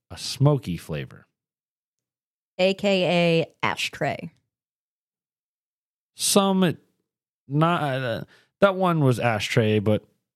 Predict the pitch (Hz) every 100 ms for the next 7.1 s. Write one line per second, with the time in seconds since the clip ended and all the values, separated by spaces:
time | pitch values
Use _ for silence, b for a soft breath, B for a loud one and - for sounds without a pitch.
0 | _ _ _ _ _ 151 170 151 147 139
1 | 131 120 107 104 113 - - - 117 107
2 | 95 87 80 82 - - - - 214 202
3 | 208 - - 240 185 165 165 - 180 175
4 | 160 156 160 185 208 180 170 185 190 208
5 | - - 170 151 - - 160 151 170 175
6 | 175 151 - 175 170 175 175 165 165 165